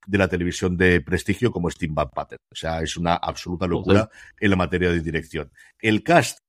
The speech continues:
Speaker 1: quizás es el momento en el que tienes a alguien más conocido en uno de los personajes, con Austin Butler, porque tú miras a Hermanos de Sangre y tienes gente muy conocida posteriormente. En The Pacific tenías a Rami Malek, en lo primero que yo recuerdo verle en su momento,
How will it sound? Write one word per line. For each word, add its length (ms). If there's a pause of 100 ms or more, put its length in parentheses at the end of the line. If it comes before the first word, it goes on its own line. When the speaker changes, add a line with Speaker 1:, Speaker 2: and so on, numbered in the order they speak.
Speaker 1:
quizás 680
es 220
el 100
momento 340
en 80
el 60
que 80
tienes 260
a 60
alguien 200
más 340
conocido 420
en 60
uno 100
de 60
los 100
personajes, 520 (240)
con 180
Austin 380
Butler, 440 (260)
porque 280
tú 140
miras 260
a 40
Hermanos 240
de 100
Sangre 280
y 20
tienes 220
gente 200
muy 120
conocida 480 (100)
posteriormente. 920 (260)
En 160
The 100
Pacific 480
tenías 360
a 40
Rami 220
Malek, 320
en 100
lo 140
primero 400
que 160
yo 120
recuerdo 360
verle 220
en 40
su 120
momento, 420